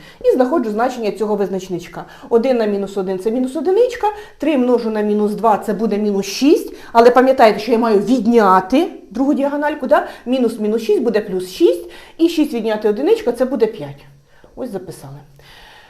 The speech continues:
Пішли далі. Другий ряд, третій стовпчик, тобто М два три. Два, три. Залишається один, два, мінус два, один. Один, два, мінус два, один.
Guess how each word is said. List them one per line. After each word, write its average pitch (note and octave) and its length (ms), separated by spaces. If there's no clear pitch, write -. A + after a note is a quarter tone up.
Пішли E4 260
далі. G#3+ 280
Другий C4 320
ряд, G4+ 300
третій D4 280
стовпчик, - 400
тобто G#3+ 280
М B3 320
два G#3+ 320
три. F#3+ 300
Два, G3 420
три. G#3+ 340
Залишається A3+ 680
один, G#3 540
два, A3+ 440
мінус G#3+ 260
два, G#3+ 240
один. E3 400
Один, E3+ 480
два, A3 320
мінус F3 340
два, F3 180
один. E3+ 420